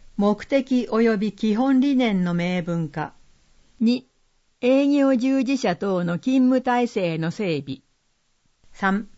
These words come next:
周辺との調整に関する規定の整備。四、施設管理体制の整備。五、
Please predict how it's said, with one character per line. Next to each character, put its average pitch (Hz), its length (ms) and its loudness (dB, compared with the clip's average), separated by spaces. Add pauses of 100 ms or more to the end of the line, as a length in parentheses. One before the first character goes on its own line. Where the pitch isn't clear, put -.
(340)
周 285 300 -2
辺 262 280 0
と 277 120 -2
の 226 140 2
調 226 280 0
整 226 260 0
に 220 160 -2
関 214 240 -4
す 220 180 0
る 170 120 -2
規 - 160 -14
定 226 240 0
の 214 120 -2
整 190 280 -6
備。 143 160 -12 (420)
四、 214 320 0 (400)
施 - 100 -20
設 262 340 0
管 247 280 0
理 254 140 -4
体 254 260 0
制 190 260 -2
の 170 140 -4
整 180 280 -4
備。 139 200 -12 (760)
五、 208 300 0